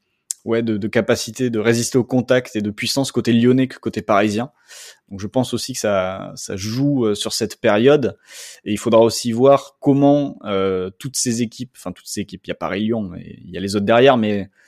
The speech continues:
Paris et Lyon ont fait le, le Final Eight de Ligue des Champions au mois d'août. Comment toutes ces équipes vont revenir après la trêve ? Est-ce que ça va faire des stages ? Je crois que Paris a l'habitude de partir faire des stages au Qatar, il me semble, sur,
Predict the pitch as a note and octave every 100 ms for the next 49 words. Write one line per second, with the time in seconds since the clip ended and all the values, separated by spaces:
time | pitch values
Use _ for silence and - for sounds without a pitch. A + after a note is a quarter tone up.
0 | _ - A2 A2 A#2 A#2+ B2 A2+ - _
1 | - B2+ - C3 A#2 G#2+ G#2 - G#2+ G#2
2 | - A#2 G#2+ G2 G2 G2+ A2 - A#2 G2+
3 | G#2 D#3 - _ - - - _ B2 C3
4 | B2 B2+ B2+ A#2+ A2+ A2 - A2 G#2 A2
5 | G#2+ G2+ C3 C3 C3 C#3+ C#3+ - B2+ -
6 | C#3 B2 A2 - C#3+ A#2+ G2+ _ _ _
7 | _ - A2+ - B2+ B2 A2 G#2+ G#2 A2
8 | G#2+ - A#2 B2 G#2+ G2 F#2 F#2 A2 -
9 | G#2+ G#2 A#2 A2 G2 F#2+ F#2+ - G#2+ G2+
10 | G2+ - G#2+ G2+ G2 - G#2+ G2 A2+ A2+
11 | C3 B2+ A2 C3 B2+ -